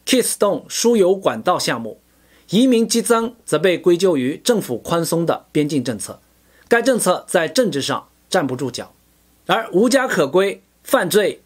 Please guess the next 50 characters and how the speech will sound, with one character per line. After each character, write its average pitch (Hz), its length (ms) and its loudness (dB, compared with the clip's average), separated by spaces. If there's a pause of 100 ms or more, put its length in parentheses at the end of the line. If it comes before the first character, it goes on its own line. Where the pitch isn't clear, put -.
和 165 160 0
混 139 260 0
乱 170 340 0 (280)
使 180 360 0
法 120 260 -2
律 180 200 2
和 139 160 -4
秩 196 200 0
序 - 280 -4 (140)
成 120 180 -8
为 117 120 -6
必 117 200 -8
要。 107 220 -10 (680)
哎， 135 180 -6 (480)
你 127 80 -10
看 127 140 -2
啊， 113 200 -4 (320)
这 240 120 2
篇 208 320 0
文 170 180 2
章 185 140 2
的 180 100 2
作 190 240 0
者 107 240 -10
啊， 110 160 -12
应 143 140 -2
该 156 140 4
是 151 180 -2
一 135 120 2
个 147 320 0 (420)
左 151 200 2
派 196 180 2
中 175 160 -2
的 175 120 2
觉 147 220 0
醒 165 220 -2
者 120 180 -2
吧？ - 260 -14 (380)
啊， 107 180 -10
他 170 300 -2 (180)
其 160 140 0
实 156 140 0
已 131 80 0
经 139 140 -2
深 196 220 0
刻 196 160 0
地 143 100 0
认 156 180 2
识 123 140 -6
到 113 240 -10